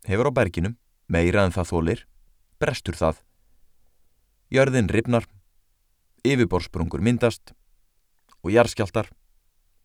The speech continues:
verða, kannski langaðar lotur. Þá verða stundum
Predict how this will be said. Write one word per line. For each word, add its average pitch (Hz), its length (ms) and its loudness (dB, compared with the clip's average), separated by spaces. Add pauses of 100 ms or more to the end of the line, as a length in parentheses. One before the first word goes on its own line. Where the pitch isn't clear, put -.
(120)
verða, 78 340 -2 (760)
kannski - 280 -6
langaðar 82 480 0
lotur. 92 380 -4 (920)
Þá - 120 2 (100)
verða 113 260 0
stundum 120 440 -4